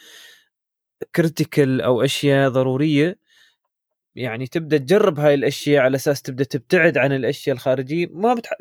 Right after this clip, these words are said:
لا، تحصل دائمًا أول شيء خلينا نشوف المنتج اللي برا، نجربه، ممتاز، خلاص، ما المنتج اللي برا، ما نبى نش-، ما نبى نخلق لنا شيء بديل.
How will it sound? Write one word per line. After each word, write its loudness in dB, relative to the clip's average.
لا، 0
تحصل -2
دائمًا 2
أول 6
شيء -8
خلينا 0
نشوف 2
المنتج -2
اللي 4
برا، 2
نجربه، 0
ممتاز، 0
خلاص، 0
ما 2
المنتج -2
اللي 4
برا، 0
ما 0
نبى 0
نش-، -14
ما 2
نبى 4
نخلق -2
لنا 0
شيء 0
بديل. -2